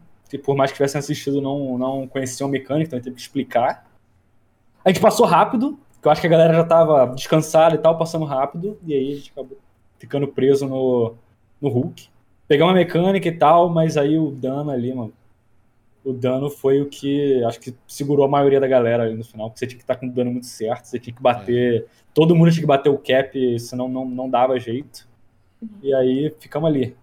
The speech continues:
Speaker 1: Mas assim, experiência maneiríssima. A raid pra mim é insana, o visual é absurdo. Os nomes, os símbolos pra mim é, é uma diversão à parte, assim. Quando a gente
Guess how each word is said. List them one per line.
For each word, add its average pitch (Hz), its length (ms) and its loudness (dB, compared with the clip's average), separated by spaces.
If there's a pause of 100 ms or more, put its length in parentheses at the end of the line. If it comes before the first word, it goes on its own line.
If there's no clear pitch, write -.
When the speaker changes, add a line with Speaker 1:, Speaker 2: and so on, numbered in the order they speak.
Speaker 1:
Mas 196 140 -12
assim, 180 260 -12
experiência 160 540 -4 (200)
maneiríssima. 170 720 0 (560)
A 135 100 2
raid 151 300 2
pra 139 140 -6
mim 123 240 -8 (580)
é 123 40 -14 (180)
insana, 139 580 -4
o 123 60 -2
visual 123 460 2
é - 40 4
absurdo. 135 580 -8 (380)
Os 170 160 2
nomes, 165 460 2
os 139 300 0
símbolos 165 340 0
pra 139 140 -6
mim 143 260 -6 (680)
é, 123 260 -2
é 135 60 2
uma 151 140 2
diversão 156 420 2
à 165 120 2
parte, 139 360 2
assim. 131 260 -6 (680)
Quando 143 200 2
a 139 60 4
gente 165 340 0